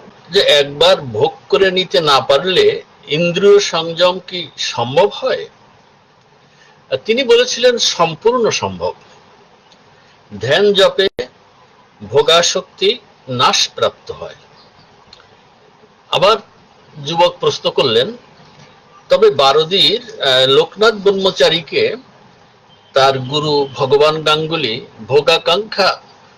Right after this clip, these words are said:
পূর্ণ করে নেবার জন্যে ঘরে ফিরিয়ে পাঠালেন কেন? তখন শ্রী শ্রী বাবামণি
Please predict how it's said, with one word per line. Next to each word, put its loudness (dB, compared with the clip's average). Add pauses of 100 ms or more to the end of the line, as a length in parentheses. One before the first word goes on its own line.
(140)
পূর্ণ -2
করে -2
নেবার 4
জন্যে 0 (380)
ঘরে 0
ফিরিয়ে -8
পাঠালেন -4
কেন? -2 (1300)
তখন 0 (1400)
শ্রী -6
শ্রী -2
বাবামণি 2